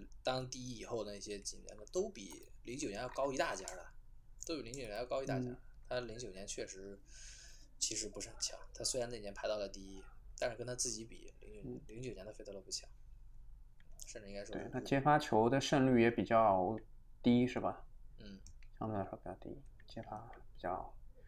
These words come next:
Speaker 2: 低，然后他的
Speaker 1: 哎。
Speaker 2: 总局数的胜率也相对低一些，对吧？
Speaker 1: 对，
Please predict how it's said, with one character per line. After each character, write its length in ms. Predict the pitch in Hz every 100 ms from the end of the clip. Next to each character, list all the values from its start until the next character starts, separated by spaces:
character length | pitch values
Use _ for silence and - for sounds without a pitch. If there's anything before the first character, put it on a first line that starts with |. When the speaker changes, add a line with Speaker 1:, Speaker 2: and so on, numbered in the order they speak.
| - - - -
Speaker 2:
低， 240 | - - -
然 160 | 110
后 640 | 107 110 104 98 - - - - - - - - -
他 160 | - 113
的 220 | 110 101
Speaker 1:
哎。 240 | - 104 - - -
Speaker 2:
总 240 | - 101 98
局 160 | 107
数 200 | - 139
的 100 | 120
胜 260 | 120 120 110
率 100 | 104
也 300 | 82 - -
相 180 | - 113
对 380 | 107 104 - -
低 160 | - 107
一 20 |
些， 140 | 104 - -
对 80 | -
吧？ 120 | - - -
Speaker 1:
对， 120 | -